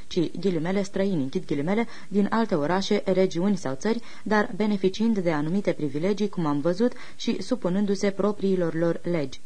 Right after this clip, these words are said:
Abia mai târziu și nu peste tot în aceeași măsură, autoritatea comunală a reușit,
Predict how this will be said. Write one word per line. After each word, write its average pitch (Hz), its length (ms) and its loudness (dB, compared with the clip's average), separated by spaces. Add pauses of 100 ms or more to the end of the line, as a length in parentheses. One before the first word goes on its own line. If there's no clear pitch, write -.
(840)
Abia 180 300 0
mai 294 160 2
târziu 170 360 0
și 202 200 -2
nu 160 160 0
peste 208 280 0
tot 196 220 0
în 185 100 0
aceeași 190 400 0
măsură, 165 460 2
autoritatea 220 680 0
comunală 208 560 0
a 156 100 -2
reușit, 143 440 -2